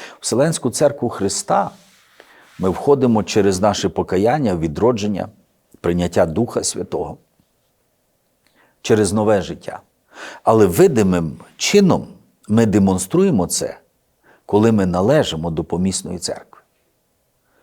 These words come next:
коли ми є активним членом цієї церкви,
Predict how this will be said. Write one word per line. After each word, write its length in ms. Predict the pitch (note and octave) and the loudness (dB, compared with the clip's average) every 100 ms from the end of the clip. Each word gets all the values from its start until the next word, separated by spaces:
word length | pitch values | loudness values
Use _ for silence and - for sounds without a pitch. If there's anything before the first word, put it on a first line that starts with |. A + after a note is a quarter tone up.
| _ | _
коли 240 | - G2 A2 | -2 2 4
ми 160 | G#2+ | 4
є 160 | G#2 G2+ | 2 2
активним 600 | F#2+ - - G#2+ E2+ D2+ | 0 -2 2 2 2 -4
членом 400 | - D#3 C3 D#2+ | -2 0 0 -2
цієї 320 | - C#2 C#2 | -4 -6 -8
церкви, 460 | - - - - | -6 -6 -8 -16